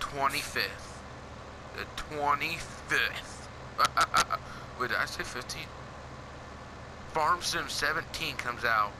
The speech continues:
the twenty-fifth. I don't know about you guys, but I already pre-ordered it.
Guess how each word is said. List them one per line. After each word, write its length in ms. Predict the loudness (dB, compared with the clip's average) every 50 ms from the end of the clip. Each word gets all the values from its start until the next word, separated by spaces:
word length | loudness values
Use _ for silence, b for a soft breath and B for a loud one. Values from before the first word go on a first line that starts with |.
| -10 -12 -12 -12 -12 -12 -12 -12 -12 -12 -12 -12 -12 -12 -12 -12 -12 -12 -12 -8 -6
the 100 | -4 -4
twenty-fifth. 1200 | -2 -2 -4 -4 0 2 2 2 2 0 -4 -6 -6 -2 0 0 0 0 -2 -6 -8 -10 -10 -10 -10 -12 -12 -12 -12 -12 -12 -12 -12 -12 -12 -12 -12 -12 -12 -12 -12 -12 -12 -12 -12 -12 -12 -12 -12 -12 -12 -12 -12 -12 -12 -12 -12 -12 -10 0 4
I 120 | 6 8 8
don't 100 | 8 6
know 100 | 6 6
about 280 | 6 6 4 4 4
you 120 | 0 2 4
guys, 280 | 6 6 6 6 4 4
but 100 | 4 6
I 160 | 8 8 8
already 160 | 8 6 4 0
pre-ordered 640 | 0 2 2 4 4 4 4 4 4 4 2 0
it. 140 | -2 -4